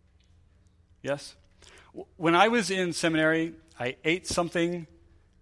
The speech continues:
that either had in it or on it enough E. coli bacteria to make me really, really, really sick. Like, wouldn't wish it on my worst enemy sick.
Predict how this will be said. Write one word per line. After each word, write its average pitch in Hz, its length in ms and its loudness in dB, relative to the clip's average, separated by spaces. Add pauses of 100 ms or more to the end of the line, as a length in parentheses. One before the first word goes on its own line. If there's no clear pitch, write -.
(140)
that 135 320 -4
either 139 260 -2
had 120 260 -2
in 214 140 0
it 208 80 -4
or 156 180 -2
on 202 180 0
it 196 240 -4 (640)
enough 165 480 -2
E. 180 140 -14
coli 196 460 0
bacteria 185 680 -2 (560)
to - 100 -10
make 151 200 -2
me 147 80 2
really, 143 540 0
really, 131 280 -4
really 113 240 -10
sick. - 580 -14 (400)
Like, 123 300 -6 (600)
wouldn't 208 440 -2 (300)
wish 180 360 -4
it 175 80 2
on 160 100 4
my 131 260 2 (200)
worst 143 280 -2
enemy 117 360 -4 (720)
sick. - 400 -14